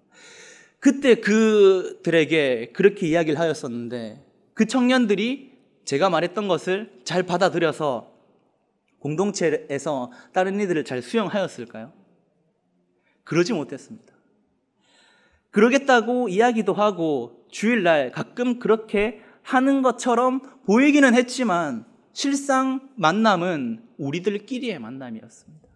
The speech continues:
저도 그렇게 이야기를 하지만서도 그들과 함께 올렸지,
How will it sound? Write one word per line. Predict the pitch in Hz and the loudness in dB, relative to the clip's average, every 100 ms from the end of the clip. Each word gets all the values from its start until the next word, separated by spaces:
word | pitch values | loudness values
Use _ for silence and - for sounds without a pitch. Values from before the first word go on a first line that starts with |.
| _ _ _ _ _ _ - - | _ _ _ _ _ _ -20 -6
저도 | - 262 269 | 0 2 2
그렇게 | - 262 269 254 | 2 0 0 -2
이야기를 | 196 240 233 220 | 2 2 4 2
하지만서도 | 214 247 247 202 - 226 208 202 147 - - - - _ | 2 0 0 -2 0 2 4 4 2 -4 -14 -20 -20 _
그들과 | 202 220 247 190 185 233 - - | -2 0 2 4 2 0 -6 -16
함께 | - 302 302 254 | -2 0 2 6
올렸지, | 175 151 180 - 143 139 120 | 6 4 0 -2 -4 -4 -4